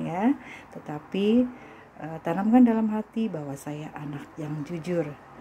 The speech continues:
Maka saya sebisa mungkin, eh, mengisi soal-soal P A T, percaya diri dengan kemampuan, karena sudah mempersiapkannya dengan baik.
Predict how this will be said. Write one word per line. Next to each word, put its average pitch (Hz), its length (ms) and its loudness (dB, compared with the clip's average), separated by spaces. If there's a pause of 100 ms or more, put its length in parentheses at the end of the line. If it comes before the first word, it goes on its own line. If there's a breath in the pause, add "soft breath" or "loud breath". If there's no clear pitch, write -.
(480 loud breath)
Maka 214 560 2
saya 151 300 -4
sebisa 208 420 -2
mungkin, 247 640 6 (640 loud breath)
eh, 156 320 -4
mengisi 202 480 2
soal-soal 170 640 -6
P - 80 -8
A 165 160 -8 (160)
T, - 0 - (640)
percaya 151 480 -8
diri 165 400 -2 (160)
dengan 151 400 -4
kemampuan, 151 720 -4 (560 loud breath)
karena 170 640 2
sudah 143 320 -8
mempersiapkannya 156 800 -8
dengan 151 400 0
baik. 143 240 -2